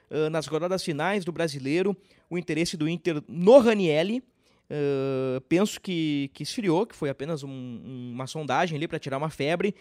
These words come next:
e o, o Lucas já perguntou também do Jean Lucas: foram as opções cogitadas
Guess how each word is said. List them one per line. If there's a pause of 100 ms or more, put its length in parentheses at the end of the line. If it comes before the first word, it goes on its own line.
(240)
e
o, (220)
o
Lucas
já
perguntou
também
do
Jean
Lucas: (280)
foram
as
opções
cogitadas